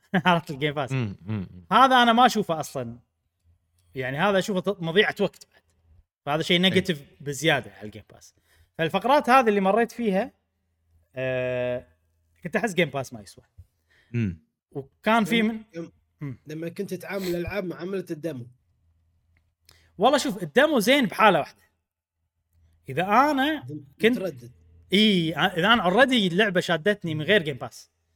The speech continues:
Speaker 3: مم.
Speaker 1: بس أنا قاعد أكلمك، أنا دخلت جيم باس، ما أدري شنو فيه، خلنا نشوف شنو فيه، يلا نزلت لعبة كذي.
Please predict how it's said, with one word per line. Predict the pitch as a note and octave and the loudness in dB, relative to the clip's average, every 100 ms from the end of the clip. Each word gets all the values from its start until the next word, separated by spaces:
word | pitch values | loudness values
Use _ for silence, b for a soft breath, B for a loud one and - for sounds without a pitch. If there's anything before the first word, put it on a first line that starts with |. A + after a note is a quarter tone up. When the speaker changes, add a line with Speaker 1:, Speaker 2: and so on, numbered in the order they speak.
| _ _ _ _ _ | _ _ _ _ _
Speaker 3:
مم. | B2+ C3 B2 | -20 -16 -12
Speaker 1:
بس | C3 | -2
أنا | F3+ F3+ | 2 4
قاعد | E3 | 4
أكلمك، | A#3 B3 A3 A3+ | 4 2 2 2
أنا | G3+ B3 | 6 6
دخلت | F#3+ A3 A#3+ G#3+ | 4 2 2 4
جيم | G#3+ | 4
باس، | A#3 B3+ - G3+ | 4 4 0 0
ما | A3 | 0
أدري | G#3+ | 0
شنو | G#3 F#3+ | -2 -4
فيه، | G#3 | -4
خلنا | G#3 B3 | 0 0
نشوف | A#3+ F#3+ | 0 -6
شنو | G3 | -6
فيه، | F#3+ G3+ | -4 0
يلا | G3 F3+ | 0 2
نزلت | E3 D3 D#3+ D3 | -2 -2 -6 -6
لعبة | C3+ B2 | -8 -10
كذي. | B2+ A2+ | -10 -10